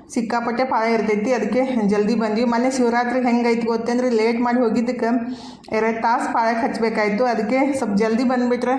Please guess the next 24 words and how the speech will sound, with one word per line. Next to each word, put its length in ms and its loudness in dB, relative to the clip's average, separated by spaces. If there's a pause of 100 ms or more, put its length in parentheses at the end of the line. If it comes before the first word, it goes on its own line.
(480)
ನಾವು 280 0
ಖುಷಿ 240 -2
ಆಗ್ತೀವಿ, 360 0
ಮತ್ತು 280 0
ಜಾಸ್ತಿ 320 0
ಬಿಸಿಲಾಗ 400 2
ನಿಂದ್ರೋ 340 2 (300)
ಅವಶ್ಯಕತೆ 500 -2
ಇರಂಗಿಲ್ಲ 500 2
ರೀ. 100 0 (480)
ಲೇಟ್ 320 2
ಮಾಡಿಬಿಟ್ಟಿವಿ 460 0
ಅಂದ್ರೆ 160 0 (680)
ಇಲ್ಲೇ 200 2
ಒಂದು 240 2
ಎರಡು 160 2
ಮೂರು 140 0
ತಾಸು 340 0
ಹೋಗ್ಬಿಡ್ತೈತಿ, 540 0
ಮತ್ತು 240 -2
ಬಿಸಿಲಾಗ 300 0
ಸುಮ್ಮನೆ 280 2
ಯಾಕೆ 240 -2
ನಿಂದ್ರೋದು, 420 0